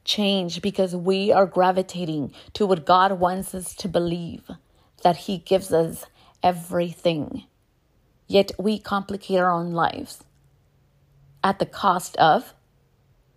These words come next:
our children's mental health because two parents decided not to get along, even though they know there's a lot of emotional issues.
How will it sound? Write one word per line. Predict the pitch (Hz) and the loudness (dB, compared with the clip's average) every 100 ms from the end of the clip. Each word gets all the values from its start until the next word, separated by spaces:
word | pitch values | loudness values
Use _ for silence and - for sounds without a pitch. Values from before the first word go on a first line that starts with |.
| _ _ _ _ _ _ - - | _ _ _ _ _ _ -10 -2
our | 180 | -2
children's | - 196 175 180 - | 0 -2 -2 -4 -4
mental | 165 170 | -6 -6
health | 165 - - - _ _ _ _ _ _ _ _ - | -8 -6 -8 -12 _ _ _ _ _ _ _ _ -10
because | 202 202 - | -4 -4 -4
two | - 226 | -6 -6
parents | - 208 196 180 170 | -6 -4 -2 -4 -6
decided | - 190 190 180 196 - | -8 -2 0 0 -4 -4
not | 185 170 185 180 _ | -4 -2 -6 -10 _
to | - | -10
get | 170 165 | -2 0
along, | 160 165 120 92 - - | 2 2 0 -4 -8 -6
even | 202 202 202 | -2 0 4
though | 202 190 | 6 6
they | 170 180 | 4 0
know | 180 180 170 | 2 2 2
there's | 165 170 | 0 -2
a | |
lot | 170 165 185 190 185 | -2 2 6 6 6
of | 185 190 185 - | 2 -2 -2 -4
emotional | 185 185 175 185 185 175 - | -2 0 0 -2 -2 -4 -2
issues. | 175 - 170 117 120 - | -4 -2 -2 0 -2 -8